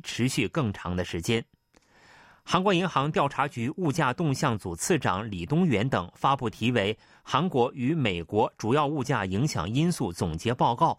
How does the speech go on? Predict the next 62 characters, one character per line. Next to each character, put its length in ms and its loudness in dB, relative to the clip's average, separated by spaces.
并 240 0
作 200 0
出 160 -6
了 120 0
上 160 -2
述 100 -6
表 180 -4
示。 220 -4
韩 200 0
国 120 0
银 120 0
行 140 -2
表 180 2
示， 240 -2
今 220 0
年 180 2
第 160 -2
二 160 2
季 140 -4
度 160 -2
起， 260 -6
韩 260 -2
国 180 0
与 160 0
美 260 0
国 320 -2
消 220 0
费 140 0
者 120 -2
物 200 -4
价 180 0
上 220 -2
涨 200 -4
率 220 0
持 240 -2
续 160 -2
走 180 -4
高。 240 -2
在 180 0
韩 240 0
国， 240 0
能 240 2
源 260 2
和 280 2
食 160 0
品 200 0
原 220 0
料 180 2
等 300 -2
价 220 0
格 200 -2
涨 220 -2
落 160 2
幅 180 -6
度 220 -2
相 260 -2
对 160 -2
较 240 -2
大 160 0
的 120 -4
项 200 0
目 160 0